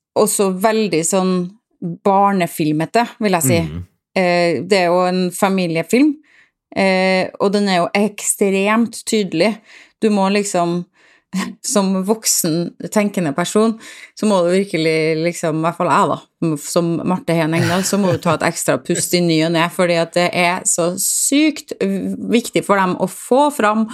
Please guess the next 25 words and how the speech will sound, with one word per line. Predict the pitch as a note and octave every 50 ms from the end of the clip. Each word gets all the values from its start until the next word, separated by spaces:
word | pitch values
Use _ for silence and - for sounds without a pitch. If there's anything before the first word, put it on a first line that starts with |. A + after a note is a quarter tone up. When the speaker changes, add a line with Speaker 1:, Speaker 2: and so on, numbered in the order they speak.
| - - - _ _
Speaker 1:
at | D3+ C#3 - - - - - - -
han | A#3+ C#4+ C#4+ C#4+ C#4 C4+
lider | C4 C4 C4 C4+ C4+ C#4 D4 C#4 - -
av | A3 G#3+ - -
Peter | - - B3+ C4+ C#4 C#4 C4+ B3+
Pan-syndromet, | B3+ - G3+ G3 F#3 F3+ E3+ - F#3+ F3+ F3 E3 D#3+ D#3 D#3+ F3+ G3
Speaker 2:
Ja. | D3+ A#2 G#2 G2 F#2 - - - -
Speaker 1:
og | - G3+ F#3+
det | G3 F#3+ F#3
skal | - - F3+
vi | F3 F3+ F3
skjønne | - - G3+ G3 G3+ G3 G3 F#3+
ved | G3 F#3
at | F#3+ F#3
han | F#3+ F3 E3+ E3+
leser | F3+ A3 B3 B3+ - - - _
Peter | - D4 D4+ D4+ - D4+ C4+
Pan-boka | C#4 D#4 C#4 C4+ C4 B3 A#3+ B3+ B3 - C4 C4 C4 B3 - _ _ _ _
hele | D4 C#4+ C4+ A#3 A#3 A3+
tiden. | A3 A3 G#3 F#3 F#3 F#3+
Speaker 2:
Yes. | G#3 - - - - - - - _ _ _ _
Speaker 1:
Både | G3 F3 - G3+ G#3 F#3+ F#3+ F#3+ F#3 F#3 F3+ - - - - - - - - -
til | - G#3+ G3+ G3 F3+ E3+
dyrene | A3 B3 C#4+ C#4+ C4+ B3+ B3+ B3+ B3+ -
sine, | C4+ B3+ C4 B3+ C4